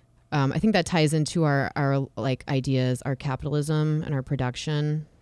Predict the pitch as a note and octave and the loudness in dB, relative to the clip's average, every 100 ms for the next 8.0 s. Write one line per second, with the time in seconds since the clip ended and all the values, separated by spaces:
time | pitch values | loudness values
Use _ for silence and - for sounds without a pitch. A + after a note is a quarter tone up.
0 | _ - _ _ _ C#3+ C#3 C3 - C3+ | _ -20 _ _ _ -8 -6 -6 -6 -6
1 | B2+ C#3 - C3+ - C#3+ D3 _ D#3+ - | -6 -8 -10 -6 -6 -8 -10 _ -14 -12
2 | D#3+ D3+ - C#3+ - C#3+ C#3+ - _ - | -12 -14 -10 -10 -8 -8 -8 -12 _ -8
3 | D3 C3+ C3 D3 C#3 C#3 - - - - | -4 -4 -4 -4 -6 -8 -14 -20 -20 -20
4 | - - - _ _ _ _ _ _ G3 | -20 -20 -20 _ _ _ _ _ _ 2
5 | A3+ - E4 E4 E4 A#3 - F3 F3 F#3+ | 4 4 6 6 4 2 2 0 2 0
6 | - F3 E3 E3+ D3+ C#3+ D3+ C#3+ - B2+ | -2 0 0 2 0 2 0 -2 -4 -4
7 | C3 G2+ - - - D#3+ D3 D3+ C4+ | -2 -4 -4 -8 -2 2 6 8 6